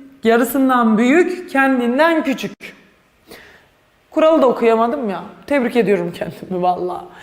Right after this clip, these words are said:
Şimdi bu kuralı kullanarak, e, bu soruyu çözelim. Çevre A B C'nin en büyük tam sayı değerini soruyor.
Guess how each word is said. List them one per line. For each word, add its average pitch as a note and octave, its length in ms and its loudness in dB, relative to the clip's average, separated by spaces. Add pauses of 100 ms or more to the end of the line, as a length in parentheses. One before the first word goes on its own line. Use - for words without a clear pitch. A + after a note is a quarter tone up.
(260)
Şimdi E4 420 0 (240)
bu F4+ 200 2
kuralı C4 320 2
kullanarak, C#4 840 2 (600)
e, F#3+ 680 -2 (360)
bu F4+ 100 4
soruyu C#4+ 320 4
çözelim. F#3 520 -2 (300)
Çevre F4 300 4
A F4 200 4
B F4 160 4
C'nin F4 220 4
en F4 180 2
büyük F4 220 0
tam E4 180 0
sayı D4+ 260 -2
değerini A#3 300 0
soruyor. A#3 340 0